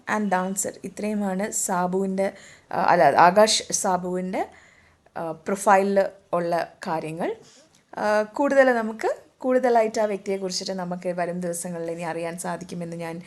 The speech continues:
വിശ്വസിക്കുന്നു. മൂന്നാമതായിട്ട് വന്നിട്ടുള്ള ആൾ പ്രവീണാണ്. പ്രവീണിനെ നമ്മൾക്ക് മാർക്കറ്റിംഗ് മല്ലു എന്ന പേരിലാണ് കുറച്ചുകൂടെ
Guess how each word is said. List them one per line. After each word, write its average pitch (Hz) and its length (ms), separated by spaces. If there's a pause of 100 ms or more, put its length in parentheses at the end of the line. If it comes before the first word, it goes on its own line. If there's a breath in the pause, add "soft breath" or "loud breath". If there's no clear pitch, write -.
(260 loud breath)
വിശ്വസിക്കുന്നു. - 680 (680 loud breath)
മൂന്നാമതായിട്ട് 311 560
വന്നിട്ടുള്ള 202 480
ആൾ 190 280 (240)
പ്രവീണാണ്. 240 640 (100)
പ്രവീണിനെ 247 460
നമ്മൾക്ക് 247 540 (340 loud breath)
മാർക്കറ്റിംഗ് 254 560
മല്ലു 226 280
എന്ന 208 220
പേരിലാണ് 196 480
കുറച്ചുകൂടെ 208 540